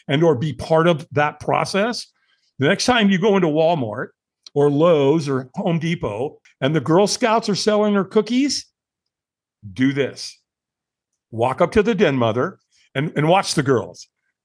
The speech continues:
right? 'Cause they're selling Girl Scout cookies. They're all happy. And when you're, you know, you sell one box or two boxes, they're giggling like crazy, right?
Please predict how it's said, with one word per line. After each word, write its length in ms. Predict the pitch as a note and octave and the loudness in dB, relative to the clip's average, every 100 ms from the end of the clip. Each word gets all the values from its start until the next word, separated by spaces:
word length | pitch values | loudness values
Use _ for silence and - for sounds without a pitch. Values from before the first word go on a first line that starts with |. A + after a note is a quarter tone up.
| - | 0
right? 240 | B2 E3 | 0 0
'Cause 220 | - A#2+ | -4 -6
they're 140 | F3+ A#3+ | -4 -6
selling 320 | B3 G3+ G3+ | 0 2 2
Girl 160 | F3+ G3 | 2 0
Scout 340 | - A#3 A3+ | -2 -6 -6
cookies. 320 | - G3 A3 | -12 -6 -4
They're 160 | F3+ F3+ | 0 2
all 180 | G3+ G#3+ | 2 0
happy. 440 | B2+ G3 A#3 G#3+ | -4 -4 -4 -6
And 100 | G#3 | -4
when 100 | G#3 G#3+ | -4 -6
you're, 120 | G#3+ | -8
you 100 | G#3 G3+ | -6 -4
know, 80 | - - - | -6 -14 -4
you 100 | F#3 | -2
sell 240 | - G#3+ | 2 4
one 160 | G3+ F#3+ | 4 4
box 280 | F#3 F#3 - | 2 2 -2
or 60 | |
two 160 | D3 F#3 | -2 2
boxes, 400 | E3+ D#3+ - A2+ | 2 2 -2 -6
they're 120 | C#3+ | -6
giggling 480 | A2 D3 C#3 B2 A#2 | -2 0 0 -2 -2
like 200 | A#2+ A#2+ | -2 -2
crazy, 400 | B2+ B2+ A2 G#2 | -4 -4 -6 -10
right? 200 | G#2+ | -10